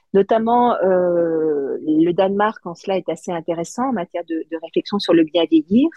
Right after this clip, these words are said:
c'est-à-dire que le bien-être des retraités a vraiment été érigé en priorité nationale, avec, par exemple, la, l'instauration d'une visite médicale obligatoire dès l'âge de soixante-cinq ans.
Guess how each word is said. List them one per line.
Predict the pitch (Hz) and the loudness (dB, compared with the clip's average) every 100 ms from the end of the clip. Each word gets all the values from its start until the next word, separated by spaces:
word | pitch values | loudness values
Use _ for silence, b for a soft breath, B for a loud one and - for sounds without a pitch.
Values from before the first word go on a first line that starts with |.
| - | -2
c'est-à-dire | 175 196 - | 2 0 2
que | 180 | 2
le | 170 | 2
bien-être | 156 240 226 233 190 | 2 2 2 2 0
des | 185 | -2
retraités | 175 - 185 - 277 | -4 -4 -6 -2 -2
a | 233 | -2
vraiment | 196 202 233 | -4 -6 -4
été | 208 - 175 | -4 -4 -6
érigé | 175 170 208 | -6 -6 -2
en | 220 - - | -2 -6 -10
priorité | - 240 226 190 190 | 0 2 4 2 -2
nationale, | 170 - 165 160 208 381 - _ b b | -4 -6 -6 -2 -2 -4 -10 _ b b
avec, | - 165 160 | -4 -4 -2
par | 147 | -2
exemple, | 139 160 175 170 | -2 -2 -4 -2
la, | 160 156 151 | -4 -4 -6
l'instauration | 160 - 165 165 - 180 | -8 -6 -4 -2 0 2
d'une | 156 | 2
visite | 151 156 170 | 0 -2 -2
médicale | 170 147 156 - 170 | -2 -2 -2 0 2
obligatoire | 160 156 151 165 - 175 170 165 | 2 0 0 -2 -2 -2 0 -2
dès | 151 156 | 0 2
l'âge | 160 160 | 0 -2
de | - | -12
soixante-cinq | 160 156 - 147 - | -12 -12 -10 -12 -6
ans. | 180 | -2